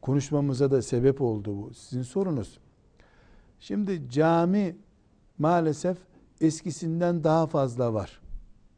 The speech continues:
Dolu, her yer cami dolu, denecek kadar cami var.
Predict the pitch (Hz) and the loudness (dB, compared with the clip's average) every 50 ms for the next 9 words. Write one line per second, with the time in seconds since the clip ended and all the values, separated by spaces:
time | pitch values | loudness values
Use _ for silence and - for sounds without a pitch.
0 | _ _ _ _ _ - 170 180 185 151 92 82 104 175 208 208 180 160 143 139 | _ _ _ _ _ 10 10 12 12 10 4 2 0 0 0 2 2 2 2 2
1 | 127 117 131 131 123 120 120 127 127 113 117 110 113 120 131 120 127 123 127 131 | 2 0 2 2 2 2 0 0 -2 -2 -2 -2 -2 -2 -2 -2 0 0 0 0
2 | 127 175 175 175 - 151 127 127 120 120 107 117 127 120 120 120 120 120 156 196 | 0 0 -2 0 -4 -2 0 0 0 0 0 0 0 0 0 0 -2 0 0 0
3 | 226 | -2